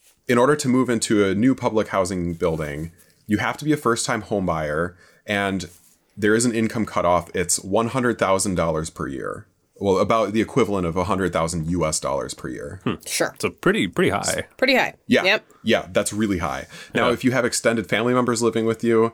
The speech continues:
Speaker 1: like, you have children and parents living with you, then that can go as high as the equivalent of a hundred and fifty thousand U S dollars.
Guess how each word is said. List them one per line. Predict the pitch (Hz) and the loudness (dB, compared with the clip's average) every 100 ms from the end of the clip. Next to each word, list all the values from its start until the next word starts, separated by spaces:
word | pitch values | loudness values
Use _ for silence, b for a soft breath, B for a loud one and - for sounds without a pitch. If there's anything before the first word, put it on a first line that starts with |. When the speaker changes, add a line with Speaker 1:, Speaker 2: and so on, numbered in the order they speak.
| b - | b -6
Speaker 1:
like, | 92 | 0
you | 95 | 0
have | 87 | 2
children | - 104 101 90 b b _ | 0 2 2 -2 b b _
and | 98 101 98 92 - - | -4 -2 -2 -4 -8 -8
parents | 98 107 120 | -2 0 0
living | 131 127 | -2 0
with | 120 120 | -2 -2
you, | 127 123 117 | -2 0 -2
then | 98 107 101 95 90 | -2 0 0 -2 -2
that | 101 | -4
can | - 113 | -2 -2
go | 101 | 0
as | 92 | 0
high | - 95 95 95 | 0 0 0 0
as | - 90 87 85 85 - | -2 -4 -2 -2 -6 -4
the | 87 | -4
equivalent | - 92 92 85 | -2 -2 -2 -2
of | 82 | -2
a | |
hundred | 80 110 87 | -2 -2 -2
and | 82 | -4
fifty | - - 90 | -4 -2 -2
thousand | 85 80 82 76 | -2 -2 -4 -6
U | 76 71 | -6 -4
S | - | -4
dollars. | 69 58 50 - - - | -2 -6 -8 -12 -10 -10